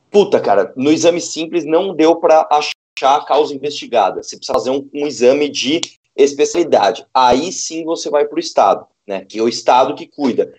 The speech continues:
de exames de, de especialidades e de tratamento de especialidades. E é o, é, é, é o Estado que tem ali os hospitais pra tratar você com algum problema específico, principalmente de pulmão.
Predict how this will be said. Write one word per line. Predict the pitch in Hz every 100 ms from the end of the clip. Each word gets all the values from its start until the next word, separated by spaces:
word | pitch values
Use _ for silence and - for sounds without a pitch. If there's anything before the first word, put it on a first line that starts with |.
| _
de | 101
exames | 104 143 185 127
de, | 143 139 117
de | - -
especialidades | - 110 117 120 123 143 143
e | 139
de | 160
tratamento | 165 175 170 147 151
de | - -
especialidades. | - 131 139 143 98 80 - - _ -
E |
é | 139
o, | 156 151
é, | 139 123 123
é, | 139 135
é | 139
o |
Estado | 165 - - 151 151 185 208 _ _
que | -
tem | - 123 135
ali | 139 110
os | 123 123 127
hospitais | 123 - 104 110
pra | 131 139
tratar | 160 - 110 123 -
você | 127 147 143 110 113 135 -
com | 135
algum | 131 139
problema | 151 135 135
específico, | 143 - 151 - 135 143 160
principalmente | 170 180 190 131 131 139 143
de | 147
pulmão. | - 190 135 95